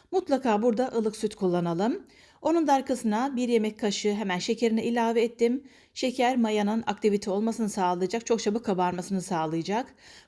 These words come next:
Bunları da şöyle güzelce karıştırdıktan sonra unumu azar azar, yavaş yavaş, kontrollü bir şekilde ilave ediyorum. Püf noktalarına dikkat edelim arkadaşlar. Hemen onun da arkasına bir buçuk tatlı kaşığı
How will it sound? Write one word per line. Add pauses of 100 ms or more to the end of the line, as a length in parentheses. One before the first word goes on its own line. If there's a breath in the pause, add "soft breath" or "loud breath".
Bunları
da
şöyle
güzelce
karıştırdıktan
sonra
unumu
azar
azar,
yavaş
yavaş, (380 loud breath)
kontrollü
bir
şekilde
ilave
ediyorum. (400 loud breath)
Püf
noktalarına
dikkat
edelim
arkadaşlar. (260 loud breath)
Hemen
onun
da
arkasına
bir
buçuk
tatlı
kaşığı